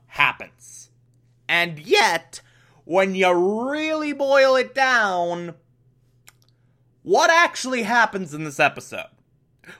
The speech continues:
When you really boil it down, what is the actual plot progression of this episode?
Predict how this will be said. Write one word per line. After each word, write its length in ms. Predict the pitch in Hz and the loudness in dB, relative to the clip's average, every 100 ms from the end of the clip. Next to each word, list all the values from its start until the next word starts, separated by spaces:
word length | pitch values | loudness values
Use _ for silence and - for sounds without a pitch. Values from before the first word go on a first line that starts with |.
| - | 0
When 160 | 214 | 0
you 100 | 233 | 0
really 400 | 202 175 262 392 | -4 -4 -2 0
boil 380 | 294 240 240 233 | 0 -2 -2 -2
it 160 | 208 165 | -4 -2
down, 560 | 196 185 170 147 131 - _ - | 0 0 0 -2 -6 -14 _ -16
what 340 | 139 147 226 | -10 0 2
is 140 | 269 254 | 2 -2
the 180 | 247 | -2
actual 460 | 202 214 - 185 180 | 2 2 0 -4 -4
plot 380 | - 175 156 - | 0 2 2 -2
progression 520 | 160 135 139 - 135 | -6 0 0 0 -6
of 140 | 123 | -6
this 160 | 120 - | -6 -8
episode? 540 | 117 147 - 87 - | -8 -10 -18 -18 -18